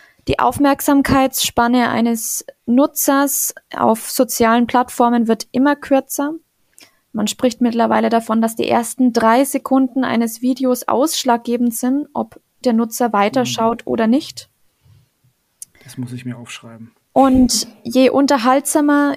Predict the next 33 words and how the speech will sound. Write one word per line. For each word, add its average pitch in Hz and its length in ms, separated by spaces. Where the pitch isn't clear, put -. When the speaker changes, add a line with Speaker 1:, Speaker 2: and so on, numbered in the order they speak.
Speaker 1:
informativer, 277 1500
ähm, 240 600
Videos 269 800
und 247 200
Content 247 500
ist, - 560
desto 240 480
besser 254 680
wird 226 220
er 220 160
auch - 240
ausgespielt. 226 1160
Die 233 100
Leute 226 640
Speaker 2:
Mhm. 220 100
Speaker 1:
wollen 233 460
genau 220 520
das. 196 480
Und 233 480
da 220 80
lohnt 233 320
es 285 140
sich 254 180
dann 233 180
auch, 240 280
etwas 233 380
mehr 226 200
Zeit 220 560
in 226 220
solche 220 560
Formate 214 680
zu - 140
stecken. 302 580